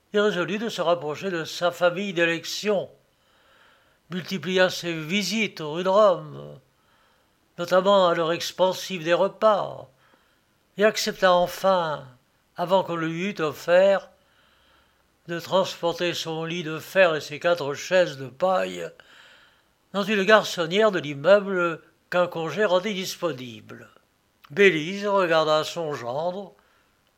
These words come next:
qui regardait sa femme, qui regardait par terre en ce moment.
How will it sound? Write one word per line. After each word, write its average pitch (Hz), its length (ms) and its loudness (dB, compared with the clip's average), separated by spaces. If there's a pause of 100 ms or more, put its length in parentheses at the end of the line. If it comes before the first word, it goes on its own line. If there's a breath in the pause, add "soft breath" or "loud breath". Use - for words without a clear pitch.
(280)
qui 175 100 -6
regardait 170 500 4
sa 160 240 -2
femme, 185 720 -4 (180)
qui 190 100 -4
regardait 160 580 0
par 160 280 -2
terre 175 400 -2 (380 soft breath)
en 180 120 -4
ce - 180 -14
moment. 143 500 -14